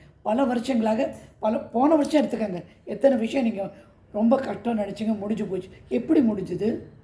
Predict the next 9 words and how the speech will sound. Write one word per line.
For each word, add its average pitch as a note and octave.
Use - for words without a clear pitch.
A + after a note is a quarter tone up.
உங்களால A3+
தானே A#3+
முடிஞ்சுது. G3+
அடுத்த G#3+
வீடு, A3
பக்கத்து A3
வீடு, G#3+
எதிர்த்த G#3+
வீடு, F#3+